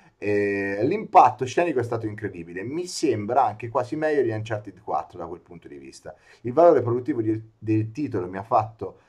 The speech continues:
eh, chiedere come mai Naughty Dog non usi i budget per progetti più piccoli e autoriali anziché per spin-off di serie principali. Ne gioverebbe in termini di offerta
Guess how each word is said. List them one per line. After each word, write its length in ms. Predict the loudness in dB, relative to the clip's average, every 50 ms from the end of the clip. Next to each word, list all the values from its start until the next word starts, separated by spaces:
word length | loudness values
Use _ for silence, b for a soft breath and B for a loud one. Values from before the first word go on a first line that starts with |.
| _ _
eh, 420 | -8 -6 -6 -4 -4 -4 -6 -6 -8
chiedere 400 | -8 4 6 6 6 6 2 -2
come 180 | -2 -4 -4 2
mai 300 | 4 4 4 4 2 -4
Naughty 300 | -6 -6 -6 -6 -6 -4
Dog 520 | 2 4 4 4 4 2 0 0 -2 -2 -2
non 260 | -4 -6 -6 -6 -6
usi 340 | -6 -6 -8 -8 -10 -10 -10
i 80 | -6
budget 560 | 2 4 4 4 4 2 -4 -10 -10 _ -14
per 220 | -12 -8 -8 -10 -8
progetti 400 | -10 -10 -6 -6 -6 -6 -8 -14
più 200 | -12 -12 -12 -8
piccoli 360 | -6 -8 -8 -6 -4 -4 -2
e 20 |
autoriali 540 | -2 -2 -4 -4 -2 4 6 6 6 6 4
anziché 400 | 0 -2 -4 -6 -8 -8 -8 -8
per 200 | -8 -8 -12 -12
spin-off 580 | -12 -10 _ -6 -4 -2 -2 -2 -4 -6 _ -14 -14 b b b b b b
di 120 | -10 -8
serie 280 | -4 -4 -4 -4 -4 -8
principali. 680 | -12 -12 -14 -12 -14 -14 -8 -6 -4 -4 -4 -6 -10
Ne 140 | -14 -14 -10
gioverebbe 640 | -8 -6 -4 -2 0 0 0 0 -2 -4 -8 -10 -12 -12 -12
in 160 | -14 -14 -10
termini 360 | -6 -6 -6 -6 -8 -10 -10
di 80 | -10 -10
offerta 760 | -10 -10 -8 -4 -2 -2 -2 -2 -6 -6 -2 -2 -2 -2 b